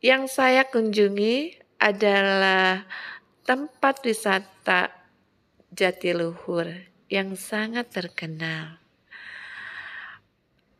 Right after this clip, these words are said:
Waduk ini dulunya, em, apa namanya, dibangun oleh pemerintah ki-,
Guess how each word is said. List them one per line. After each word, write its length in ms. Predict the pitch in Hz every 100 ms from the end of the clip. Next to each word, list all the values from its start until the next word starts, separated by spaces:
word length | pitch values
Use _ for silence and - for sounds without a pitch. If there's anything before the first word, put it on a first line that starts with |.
| _ _ -
Waduk 460 | 202 202 196 190
ini 640 | - 196 185 180 190 233 339 - - _ _ _
dulunya, 880 | 180 196 196 190 180 175 175 196 294 - _ _ _ - 220 - - - - _ _ _ _ -
em, 640 | 226 240 240 247 247 233 - _ - - - - - - -
apa 220 | 226 240
namanya, 1040 | 240 226 220 208 202 196 196 208 220 240 214
dibangun 1400 | 208 208 202 180 190 190 180 180 185 208 226 247 262 _ _ - - - - _ -
oleh 480 | 233 247 247 254 254 -
pemerintah 760 | 220 214 202 196 196 190 185 -
ki-, 320 | 190 185